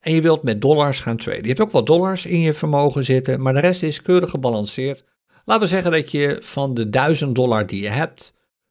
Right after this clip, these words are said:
tweehonderd dollar beschikbaar hebt. De rest is gebalanceerd. En zit, heb je wel, maar zit in Bitcoin en in die andere munten.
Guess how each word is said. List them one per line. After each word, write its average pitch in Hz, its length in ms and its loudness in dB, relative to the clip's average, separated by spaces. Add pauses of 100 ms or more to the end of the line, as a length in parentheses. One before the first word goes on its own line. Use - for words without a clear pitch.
tweehonderd 185 440 2
dollar 139 520 2
beschikbaar 104 500 -6
hebt. - 260 -12
De 131 80 0
rest 165 360 -2 (100)
is 131 240 0
gebalanceerd. 104 680 -2
En 156 100 -4
zit, - 280 -4
heb 175 180 -2
je 208 100 4
wel, 147 240 2
maar 180 300 0 (120)
zit 220 220 -6
in 202 100 0
Bitcoin 123 560 -2
en 131 120 -4
in 123 260 -6
die 117 120 -2
andere 98 300 -4
munten. 82 320 -10